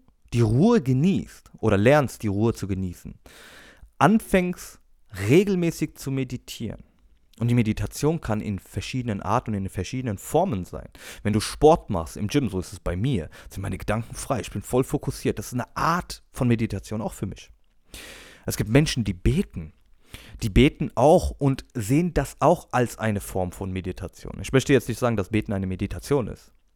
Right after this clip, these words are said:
aber es ist eine Form von Meditation. Das heißt, es ist wichtig, dass du diese Ruhe bewahrst, einen kühlen Kopf hast, deine Gedanken freikriegst, denn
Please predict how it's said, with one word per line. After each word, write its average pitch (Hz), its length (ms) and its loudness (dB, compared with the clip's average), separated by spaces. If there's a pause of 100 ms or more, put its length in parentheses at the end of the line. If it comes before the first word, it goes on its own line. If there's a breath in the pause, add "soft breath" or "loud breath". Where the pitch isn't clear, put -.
(340)
aber 101 160 0
es 92 100 -8
ist 101 120 -12
eine 95 180 -4
Form 214 480 2 (100)
von 98 160 -4
Meditation. - 560 -8 (800 loud breath)
Das - 160 0
heißt, 175 460 2 (880)
es 127 200 0
ist 101 140 -4
wichtig, 233 480 0
dass - 160 0
du 123 80 -4
diese 110 260 -2
Ruhe 104 600 2 (280)
bewahrst, 95 840 -4 (260 loud breath)
einen 143 120 0
kühlen 254 380 8
Kopf - 380 0
hast, 85 300 -4
deine 120 140 2
Gedanken 196 440 2
freikriegst, - 560 -6
denn 135 200 -4